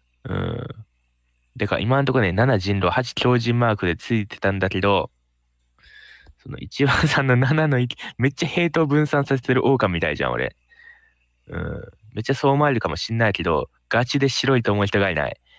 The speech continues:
村人陣営だからはっきり言いますね。はい。一番さんはね、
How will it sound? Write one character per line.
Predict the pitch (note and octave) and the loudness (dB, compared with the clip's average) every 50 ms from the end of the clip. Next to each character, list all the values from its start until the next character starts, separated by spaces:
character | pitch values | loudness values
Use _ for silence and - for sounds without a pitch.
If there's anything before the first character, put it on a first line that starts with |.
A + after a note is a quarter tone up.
| - - - - _ - | -20 -20 -20 -20 _ -4
村 | A2 A#2 A#2 C3 B2+ | -2 0 2 2 0
人 | B2+ B2 - A#2 | 0 0 -2 -2
陣 | A2+ A#2 B2 A#2+ | 0 0 0 2
営 | A2+ G#2+ | 2 2
だ | G2+ | 2
か | G2 A2 | 0 0
ら | G#2+ | -2
は | G#2+ - G#2+ G#2 | 0 -2 -2 -4
っ | - | -4
き | - - A#2 | -2 -2 -2
り | A2 F2 | 0 0
言 | D2+ | -2
い | D#2 | -4
ま | C#2+ - | -4 -6
す | - - | -6 -8
ね。 | C2+ - A2 - _ _ _ | -8 -8 -10 -12 _ _ _
は | - - - | -8 -8 -6
い。 | - - - _ _ _ _ _ _ _ _ _ _ _ _ _ _ _ _ _ _ | -8 -8 -12 _ _ _ _ _ _ _ _ _ _ _ _ _ _ _ _ _ _
一 | - - - - - C3+ | -12 -12 -8 -2 0 2
番 | C3 B2+ B2+ B2 | 2 2 2 0
さ | - - A#2+ | 0 0 0
ん | A#2 | 0
は | A2+ | 2
ね、 | G#2+ G#2 F#2 D#2+ C#2 | 2 2 0 0 -2